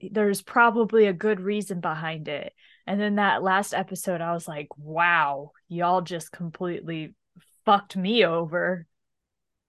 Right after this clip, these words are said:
I, I like to think that I can predict what's gonna happen, and I did not. I was way off, completely off.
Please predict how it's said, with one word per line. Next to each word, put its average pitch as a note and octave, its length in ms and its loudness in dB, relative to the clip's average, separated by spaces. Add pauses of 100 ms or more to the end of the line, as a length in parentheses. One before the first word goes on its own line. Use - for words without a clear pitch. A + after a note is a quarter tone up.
(100)
I, G#3+ 380 6
I - 20 4
like A#3 260 4
to A#3 140 2
think A#3 380 -2
that F3+ 300 4
I F3+ 140 2
can F3+ 360 -6
predict F3+ 600 -2
what's F3 240 -4
gonna E3 220 -6
happen, F3 420 -4
and D3 320 -10 (120)
I E3+ 200 0
did D#3+ 220 -14
not. D3+ 360 -2 (720)
I E3+ 140 0
was E3 300 -6
way E3 420 -2
off, D3+ 360 0 (440)
completely F3+ 560 -4
off. D3 260 -6